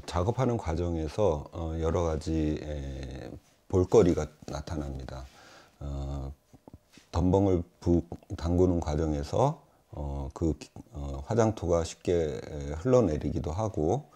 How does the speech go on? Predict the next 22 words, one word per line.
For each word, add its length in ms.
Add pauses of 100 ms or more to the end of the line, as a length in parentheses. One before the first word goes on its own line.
(240)
그리고 220
스며들기도 760
하고, 540 (400)
어, 640 (680)
그리고 240
건조되는 560
과정에서도, 960 (340)
어, 440 (360)
이 300
형태가 440
약간 380
좀 300
뒤틀리기도 600
하는데, 600
그런 260
모든 280
것들을 360
가지고 420
있는 320
아주 260
단순한 540
기법이죠. 1200